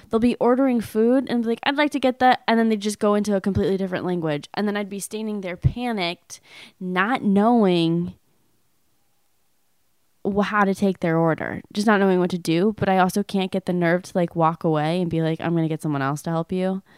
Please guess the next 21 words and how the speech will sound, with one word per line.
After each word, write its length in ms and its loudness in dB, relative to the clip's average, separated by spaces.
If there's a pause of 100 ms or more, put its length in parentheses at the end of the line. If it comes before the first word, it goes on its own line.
(760)
And 120 6
it's 80 4
just 160 0
the 180 0 (240)
most 300 2
dreaded 400 2
feeling. 500 0 (240)
So 120 4
anyways, 320 10 (340)
I 100 0
thought 180 4
that'd 120 2
be 80 -2
an 80 -2
interesting 400 -2
segment 400 0
on 160 -2
our, 260 0 (160)
on 200 -2
the 120 -2
podcast, 920 -2